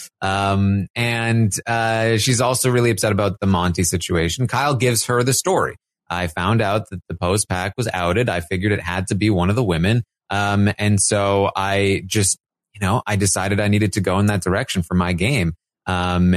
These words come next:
and, and I am sorry that I didn't tell you. You know, you had told me before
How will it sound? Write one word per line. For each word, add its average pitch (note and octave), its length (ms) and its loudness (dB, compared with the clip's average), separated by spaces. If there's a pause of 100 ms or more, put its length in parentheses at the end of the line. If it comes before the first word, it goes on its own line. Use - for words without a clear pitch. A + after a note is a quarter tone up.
(120)
and, G2 500 2
and G#2+ 120 -2
I G#2+ 120 -2
am A#2+ 120 2
sorry C3+ 320 2
that B2 140 0
I A#2+ 120 2
didn't A2+ 220 2
tell B2 180 0
you. E2+ 100 2
You E2 60 0
know, F2+ 100 2
you A#2 380 4
had A#2+ 240 2
told A#2+ 240 2
me C3 100 2
before A2+ 580 0